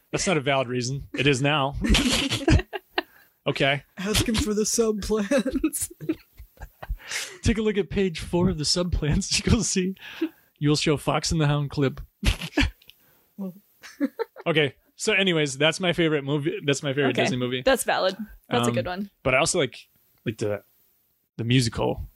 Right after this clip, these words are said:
Speaker 1: stuff. I watched Tangled for the first time. I had Disney Plus for a month.
Speaker 2: Mm.
Speaker 1: Watched all the movies that I wanted to and then canceled it.
Speaker 2: <laughs>
Speaker 1: Uh, <laughs> I'm done with you, Disney. Uh,
Speaker 2: <laughs>
Speaker 1: but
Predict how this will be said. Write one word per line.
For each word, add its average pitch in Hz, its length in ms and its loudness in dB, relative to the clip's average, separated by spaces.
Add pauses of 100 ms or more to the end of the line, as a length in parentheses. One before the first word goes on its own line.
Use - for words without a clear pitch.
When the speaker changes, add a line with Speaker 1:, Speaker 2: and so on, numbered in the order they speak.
Speaker 1:
stuff. - 400 -2
I 131 60 -2
watched 151 260 0
Tangled 131 320 0
for 156 120 0
the 135 80 -4
first 151 240 -2
time. 151 340 0
I 139 60 2
had 135 100 2
Disney 131 220 0
Plus 135 260 0
for - 120 -6
a 127 40 -6
month. 127 320 0 (500)
Speaker 2:
Mm. 214 300 -4 (260)
Speaker 1:
Watched 120 440 0
all 139 100 2
the 139 80 2
movies 131 240 2
that 117 100 4
I 113 40 2
wanted 110 320 0
to 113 280 -2 (220)
and 120 140 -4
then 113 260 -4 (160)
canceled 127 380 -2
it. - 160 -4 (320)
Speaker 2:
<laughs> 233 180 0 (280)
Speaker 1:
Uh, 120 220 0 (220)
<laughs> 226 180 2 (720)
I'm 151 120 -2
done 165 140 4
with 147 160 0
you, 143 80 -6
Disney. 120 380 -2 (180)
Uh, - 260 0 (400)
Speaker 2:
<laughs> - 420 -14
Speaker 1:
but 123 260 2